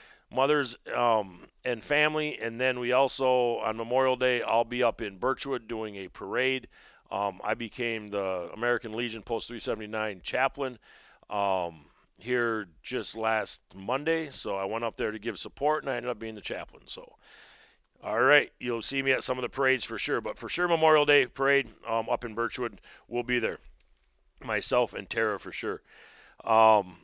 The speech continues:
what else we got going here? Uh, ch-, ch-, ch-, oh, come, come Memorial Day, we'll be closed on Monday.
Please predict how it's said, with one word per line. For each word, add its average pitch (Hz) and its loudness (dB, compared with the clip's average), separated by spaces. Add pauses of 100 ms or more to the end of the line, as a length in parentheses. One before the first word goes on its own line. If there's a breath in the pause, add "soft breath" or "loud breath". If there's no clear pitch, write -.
what 110 0
else 117 2
we 107 -4
got 104 2
going 110 0
here? 104 -2 (160)
Uh, 107 4
ch-, - -12
ch-, - -18
ch-, - -10
oh, 139 6 (640)
come, 160 4 (760)
come 156 0
Memorial 170 6
Day, 131 4
we'll 131 2
be 127 -4
closed 156 4
on 135 2
Monday. 120 2